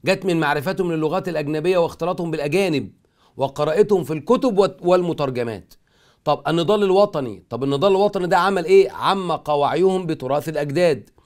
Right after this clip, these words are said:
آمنوا بفكرة اسمها فكرة الجامعة الإسلامية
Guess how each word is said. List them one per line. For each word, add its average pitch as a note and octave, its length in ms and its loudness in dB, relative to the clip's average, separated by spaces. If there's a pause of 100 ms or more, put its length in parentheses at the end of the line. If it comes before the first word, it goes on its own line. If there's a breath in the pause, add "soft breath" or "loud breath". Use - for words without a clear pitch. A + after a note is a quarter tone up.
(680 soft breath)
آمنوا G3 460 2
بفكرة E3+ 500 0
اسمها D#3 260 -4
فكرة F3+ 380 -2
الجامعة E3 420 0
الإسلامية E3+ 760 -2